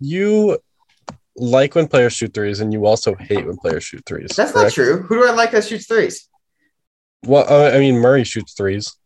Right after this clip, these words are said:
Speaker 2: Kinda.
Speaker 1: I thought you
Speaker 2: He, he does it all. That's the thing I like about him.
Speaker 1: Okay,
Speaker 2: He
Speaker 1: okay,
Speaker 2: always goes
Speaker 1: fine.
Speaker 2: to the basket first. Inside out game.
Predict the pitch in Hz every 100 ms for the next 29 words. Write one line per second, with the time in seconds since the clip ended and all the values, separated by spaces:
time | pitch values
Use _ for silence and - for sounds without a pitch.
0 | _ _ - - 262 240 104 117 101 -
1 | _ _ - 294 262 277 302 302 285 302
2 | - 165 - 226 254 214 202 208 185 147
3 | 117 123 127 117 185 208 220 202 214 202
4 | 185 185 180 185 - 147 113 - _ 180
5 | 185 202 180 160 127 117